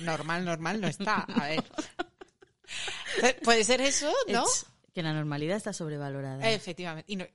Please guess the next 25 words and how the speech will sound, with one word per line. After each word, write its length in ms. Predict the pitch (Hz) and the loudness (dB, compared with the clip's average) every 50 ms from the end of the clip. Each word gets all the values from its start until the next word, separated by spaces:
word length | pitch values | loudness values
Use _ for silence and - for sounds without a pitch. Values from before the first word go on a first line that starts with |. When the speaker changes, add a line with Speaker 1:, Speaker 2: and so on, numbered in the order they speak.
| _ - _ | _ -20 _
Speaker 1:
prácticamente 520 | 190 185 175 185 180 175 165 160 156 160 | -6 -4 -2 0 0 0 -2 -2 -6 -8
no 80 | 147 156 | -8 -8
existe, 380 | 143 - 165 151 - - 151 | -10 -10 -10 -12 -10 -10 -8
yo 140 | 139 165 160 | -4 -2 0
Speaker 2:
No 60 | 165 | 0
Speaker 1:
diría. 340 | 165 165 160 160 160 160 - | 0 0 0 -2 -2 -2 2
Speaker 2:
existe. 220 | - - - - - - - - - - - _ _ _ _ | 2 2 2 0 -8 -12 -16 -18 -18 -20 -20 _ _ _ _
<laughs> 120 | 254 247 - - - - - - - - - - - - _ _ _ _ | -14 -12 -12 -10 -10 -10 -10 -10 -10 -12 -12 -16 -18 -20 _ _ _ _
Speaker 1:
Eh, 500 | - 208 214 214 208 208 202 202 196 190 190 | 4 6 8 8 8 8 8 6 4 4 2
mm, 540 | 202 196 196 190 185 185 185 180 165 160 170 - - _ _ _ _ | 0 0 0 -2 -2 -2 -2 -2 -4 -6 -8 -10 -14 _ _ _ _
eh, 360 | - 190 190 175 170 170 165 - _ _ _ _ _ | -4 0 0 2 2 0 -2 -4 _ _ _ _ _
o, 520 | - 196 208 214 220 226 240 262 285 - - - | 0 4 8 10 10 10 10 8 6 4 2 0
o 120 | 202 196 | 0 2
no, 300 | 180 196 214 240 226 180 156 | 4 6 8 8 8 6 4
o 120 | 160 170 | 2 0
en 120 | 170 160 151 | -2 -2 -2
plan 200 | 175 185 185 185 | 0 0 0 0
letargo, 420 | 190 160 190 185 196 196 220 226 | 0 2 2 2 4 4 2 2
en 120 | 220 208 | 2 2
plan 440 | 180 180 180 185 196 202 220 220 196 - | 0 2 2 2 2 2 0 -4 -6 -8
me 200 | 190 180 165 160 | -10 -10 -10 -4
quedo 400 | - 175 175 180 180 180 180 180 | -2 0 0 0 0 0 0 -2
en 200 | 180 180 180 180 | -2 -2 -2 -4
un 260 | 180 180 175 175 175 180 | -2 -4 -4 -4 -4 -4
lugar 480 | 185 180 185 196 208 220 240 285 311 | -2 4 6 6 8 8 6 2 0